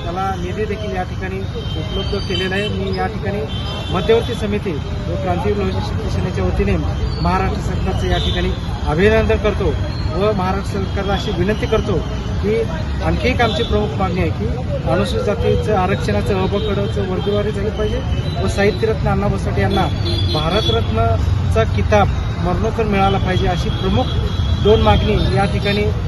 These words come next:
समस्त महाराष्ट्रातील मातंग समाज या महाराष्ट्र सरकारला करत आहे आणि येत्या काळामध्ये या दोन्ही मागण्या या सरकारने मान्य करतील अशी आशा समस्त महाराष्ट्र राज्यातील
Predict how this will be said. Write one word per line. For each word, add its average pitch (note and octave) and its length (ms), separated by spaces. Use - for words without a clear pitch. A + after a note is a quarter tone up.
समस्त G3+ 360
महाराष्ट्रातील F#3+ 600
मातंग F3+ 300
समाज F3 340
या F3+ 200
महाराष्ट्र E3+ 480
सरकारला - 400
करत - 300
आहे G3 160
आणि F3+ 220
येत्या - 240
काळामध्ये G3+ 480
या F3+ 80
दोन्ही F#3 300
मागण्या G3+ 420
या F#3+ 180
सरकारने F#3+ 680
मान्य A3+ 260
करतील G#3 360
अशी F#3 380
आशा F#3 400
समस्त - 240
महाराष्ट्र - 480
राज्यातील - 680